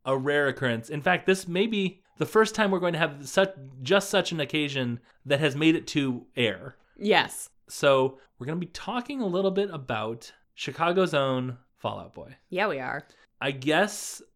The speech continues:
Speaker 1: I want to talk about how I got into them, and then you wanna talk about how you got into them?
Speaker 2: Sure.
Speaker 1: Cool. Um, I started off really, really not liking them.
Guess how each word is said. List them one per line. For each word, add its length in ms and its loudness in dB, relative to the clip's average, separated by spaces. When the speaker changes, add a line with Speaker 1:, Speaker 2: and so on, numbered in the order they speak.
Speaker 1:
I 80 -4
want 460 -2
to 320 0
talk 340 -4
about 400 2
how 220 -4
I 120 0
got 220 -4
into 180 -4
them, 260 -6
and 140 -6
then 220 -2
you 80 -8
wanna 140 -2
talk 120 -6
about 140 -2
how 80 -2
you 100 -2
got 120 -2
into 180 -4
them? 180 -6
Speaker 2:
Sure. 400 -4
Speaker 1:
Cool. 200 -12
Um, 320 0
I 460 4
started 360 0
off 380 -2
really, 560 2
really 480 0
not 220 -6
liking 360 -10
them. 240 -20